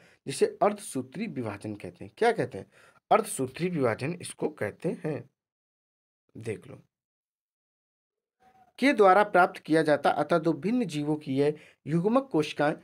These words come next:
लैंगिक जनन में युग्मन द्वारा युग्मनज बनाती हैं, तो संतति के गुणसूत्रों की संख्या एवं डीएनए की मात्रा पुनर्स्थापित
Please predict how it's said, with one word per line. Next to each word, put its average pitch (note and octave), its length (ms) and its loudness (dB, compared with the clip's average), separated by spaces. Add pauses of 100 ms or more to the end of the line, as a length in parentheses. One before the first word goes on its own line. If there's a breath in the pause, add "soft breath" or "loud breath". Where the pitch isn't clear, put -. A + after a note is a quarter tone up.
(200 soft breath)
लैंगिक F#3 420 2
जनन D3 260 0
में C#3 300 -2 (260 loud breath)
युग्मन D#3 400 -2
द्वारा C#3 300 4
युग्मनज C3 600 -4
बनाती A#2+ 440 -4
हैं, D#3 220 -6 (280 soft breath)
तो G3+ 60 2
संतति F#3 500 -4
के E3+ 200 -2
गुणसूत्रों C#3 560 -8
की C#3 120 -12
संख्या B2 540 -6
एवं A#2+ 220 -8 (380 soft breath)
डीएनए D3+ 360 0
की G3+ 140 -6
मात्रा A#2 360 -6
पुनर्स्थापित - 1000 -8